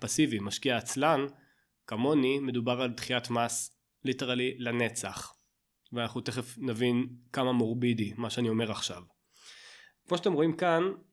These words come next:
אה, בטבלה, ומי שמאזין לנו בספוטיפיי, אז אני מציג בעצם, אה, טבלה עם שני גרפים אקספוננציאליים. גרפים אקספוננציאליים זה בעצם גרפים שאומרים, כשאנחנו מדברים על רווחים,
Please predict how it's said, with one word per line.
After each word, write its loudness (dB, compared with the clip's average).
אה, 0
בטבלה, 2
ומי 4
שמאזין 6
לנו 6
בספוטיפיי, -2
אז -6
אני 0
מציג -4
בעצם, 0
אה, -2
טבלה 0
עם -2
שני 0
גרפים 2
אקספוננציאליים. 0
גרפים 6
אקספוננציאליים 4
זה 4
בעצם 4
גרפים 4
שאומרים, 2
כשאנחנו 0
מדברים 8
על 8
רווחים, 6